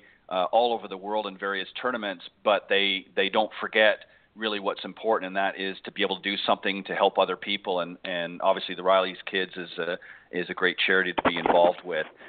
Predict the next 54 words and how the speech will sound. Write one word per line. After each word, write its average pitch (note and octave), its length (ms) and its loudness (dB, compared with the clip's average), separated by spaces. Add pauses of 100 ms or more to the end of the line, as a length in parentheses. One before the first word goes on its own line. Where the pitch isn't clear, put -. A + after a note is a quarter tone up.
(160)
Um, G2+ 360 4 (800)
let D#3+ 120 0
me F3 100 2
ask D3 220 2
you, C3 60 -4
Dave, A#2 160 0
just A2 120 -10 (260)
sort B2+ 120 -2
of A2+ 60 -2
one A#2 220 2
final A#2 180 2
thing G#2+ 180 -8
as G#2 100 -14
we G#2 80 -14
wrap G2 320 0
up G#2 200 0
here, F#2 500 -6
um, F2 500 -4 (220)
at F#2 120 -6
the F#2 80 -8
end F#2 100 -6
of E2+ 40 -10
the F2 60 -6 (100)
show. F#2 280 2 (920)
Speaking C3+ 340 0
of G#2+ 60 -6 (120)
kids, G#2+ 280 0 (580)
do A#2 60 -6
you A#2+ 60 -4
guys C3 200 2
offer A#2+ 300 2
any A2+ 100 -4
sort A2 160 -6
of G2+ 100 -14
junior B2 280 -6
programs B2 580 -2 (140)
at A2+ 220 2
French A#2 180 0 (100)
Lick A2 180 -4
as G2+ 120 -10
well, A2+ 260 4
and, G2 120 -2
and F#2+ 180 -8
what G#2+ 120 2
are G2 100 -4
some G2+ 100 -6
of F#2 80 -10
the - 20 -20
things F#2+ 200 -8
that - 100 -18
you F2 60 -16
do F#2 180 -6
for E2+ 80 -6
that? E2 300 0